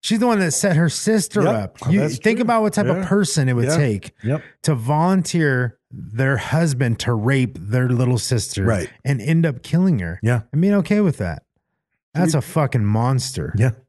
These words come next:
Speaker 2: And he's, he's still in jail. He's
Speaker 1: He's a
Speaker 2: still, he's in
Speaker 1: fuckhead.
Speaker 2: jail for
Speaker 1: Like, he,
Speaker 2: life.
Speaker 1: he's a fuckhead.
Speaker 2: Yeah,
Speaker 1: Like, he,
Speaker 2: totally.
Speaker 1: he's,
Speaker 2: Yeah, he,
Speaker 1: he's,
Speaker 2: he deserves
Speaker 1: yeah.
Speaker 2: it. Like, you know.
Speaker 1: She
Speaker 3: Did he
Speaker 1: is,
Speaker 3: die or something? I thought
Speaker 1: that's
Speaker 3: he
Speaker 1: what I said.
Speaker 3: died.
Speaker 1: She's worse. At that point,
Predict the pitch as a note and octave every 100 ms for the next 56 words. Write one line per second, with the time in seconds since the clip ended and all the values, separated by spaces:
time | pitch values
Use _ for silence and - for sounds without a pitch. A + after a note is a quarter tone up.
0 | _ _ _ _ _ _ - C3 A2+ D3+
1 | B2+ D3 D#3 - D#3 C#3+ C3 D#3 B2+ A#2
2 | G#2+ B2 G#3 A#3 - G#3+ E3 C3 B2 C3+
3 | C3+ C#3 G3 F#3+ F#3+ E3+ - D#3+ E3 A2
4 | B2 F3 E3 C3 F3+ F3 C#3+ C3+ E3+ C3
5 | D3 C#3 C#3 G#3+ G3 D3 C#3+ C3 C3 A2+
6 | A2+ - C3 C3 A2 C#4 A3+ A3 F#3+ C3+
7 | F#3+ C4+ C3 D3 A3 A#3+ - A3+ G#3+ D3
8 | E3 C#3 C#3 G#2+ G#2+ G3 C3+ C#3+ G2+ F#2+
9 | C3 C#3 G3+ F#3 C3 G#3 A3+ F#3